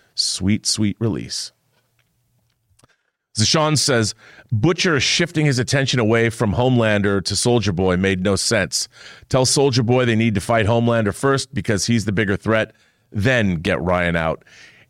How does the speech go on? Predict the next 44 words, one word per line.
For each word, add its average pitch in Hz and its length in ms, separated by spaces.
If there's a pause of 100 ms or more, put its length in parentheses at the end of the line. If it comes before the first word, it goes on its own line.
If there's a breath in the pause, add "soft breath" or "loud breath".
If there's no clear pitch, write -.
Yeah, 190 220
but 170 140
you 180 100
know 196 120
what? 202 180
In 151 120
that 180 180
kind 185 220
of 139 80
a 123 40
scuffle 135 580
when 107 100
all 117 240
hell 107 240
is 110 100
breaking 113 400
loose, 113 220
it's 90 120
hard 110 380
to, 98 420 (380 loud breath)
it's - 160
hard 135 380
to 110 80
sort 113 240
of 87 100
keep 117 280
your 101 140
eye 104 200
on 101 80
the 90 60
prize 101 380
and 90 120
understand 101 460
what's 95 140
important. 95 500
I 98 60
mean, 101 200
it 113 80
was 143 260
mayhem. 101 500 (560 loud breath)
I, 202 380
I 175 140
don't 160 100
know. 110 260